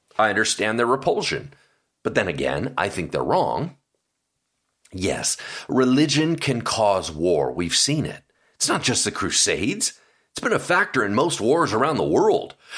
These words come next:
from the wars in Ireland to the wars in India to the wars in the Middle East and Africa.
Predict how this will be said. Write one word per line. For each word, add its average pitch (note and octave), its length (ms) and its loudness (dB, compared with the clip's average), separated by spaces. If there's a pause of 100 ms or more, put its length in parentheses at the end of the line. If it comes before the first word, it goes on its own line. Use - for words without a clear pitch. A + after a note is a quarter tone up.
from F3+ 140 0
the E3 80 4
wars D3+ 340 4
in G#2+ 200 0
Ireland B2 560 2
to D#3 60 2
the A2+ 80 4
wars G#2+ 320 2
in G2 120 -2
India A2 540 2
to C#3+ 120 0
the G#2+ 80 2
wars A#2+ 380 2
in A2+ 60 0
the G#2 80 2
Middle G#2 340 2
East G#2 380 0
and A#2 200 -2
Africa. - 640 -4